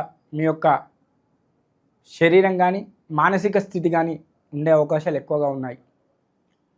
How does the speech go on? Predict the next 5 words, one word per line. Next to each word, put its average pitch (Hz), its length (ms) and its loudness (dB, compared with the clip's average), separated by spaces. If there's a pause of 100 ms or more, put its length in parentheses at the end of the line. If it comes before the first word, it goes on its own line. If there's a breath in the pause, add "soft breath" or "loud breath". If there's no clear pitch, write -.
(960)
అలాగే 175 340 8 (1080)
ఈ 160 140 6
యొక్క 202 180 8 (1900)
ఉద్యోగస్తులకు 190 760 6
సంబంధించి 170 420 -4